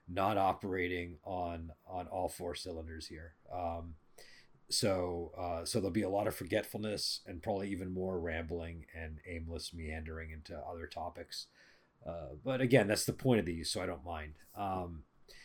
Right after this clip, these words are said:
so yeah, so I wanted to talk again about Vengeful Beauty. This is a nineteen seventy-eight film, uh, directed by Ho Meng-hwa, who's a really good director. He was one of the directors that I really, uh, used to love to do reviews about. Uh,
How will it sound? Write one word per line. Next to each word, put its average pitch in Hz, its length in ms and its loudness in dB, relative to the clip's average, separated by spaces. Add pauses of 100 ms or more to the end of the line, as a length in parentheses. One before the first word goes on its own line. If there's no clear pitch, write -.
(120)
so - 160 6
yeah, 135 160 10
so 139 160 6
I 120 60 8
wanted 139 320 8
to - 100 -12
talk 127 340 6
again 101 280 0
about 85 280 0
Vengeful 101 360 -2
Beauty. 113 520 4
This 98 140 -6
is 98 140 -2
a 95 60 0
nineteen 95 440 -4
seventy-eight 90 580 -2
film, 101 580 -4
uh, 90 140 -2
directed 85 340 -4
by 82 260 -2 (240)
Ho 117 120 2
Meng-hwa, 107 600 0 (440)
who's 131 200 8
a 127 40 8
really 175 320 12
good 127 200 10
director. 101 420 4
He 127 160 8
was 160 120 10
one 131 140 6
of 107 60 0
the 107 40 0
directors 98 280 0
that 92 80 0
I 85 80 0 (180)
really, 98 640 4
uh, 87 360 0 (260)
used 104 200 -2
to 107 60 2
love 95 180 4
to 101 80 0
do 95 120 2
reviews 92 520 2
about. 90 460 2 (240)
Uh, 82 160 -6